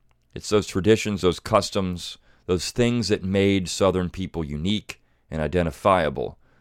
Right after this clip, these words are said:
Those are the things that matter. That federalism, that's a, an American political tradition that the record proves,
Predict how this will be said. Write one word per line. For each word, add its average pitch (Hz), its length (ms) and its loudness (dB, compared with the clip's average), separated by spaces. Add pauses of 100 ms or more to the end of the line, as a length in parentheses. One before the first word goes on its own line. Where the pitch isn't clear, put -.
(140)
Those 135 200 -2
are 127 40 0
the 104 80 0
things 90 280 0
that 82 140 -4
matter. 73 440 -2 (460)
That 95 240 0 (460)
federalism, 123 920 4 (600)
that's - 180 -6
a, 92 120 4
an 82 200 -4
American 101 580 4
political 87 480 -2
tradition 67 1040 -4 (1700)
that - 120 -14
the 80 80 -4
record 110 420 4
proves, 80 640 0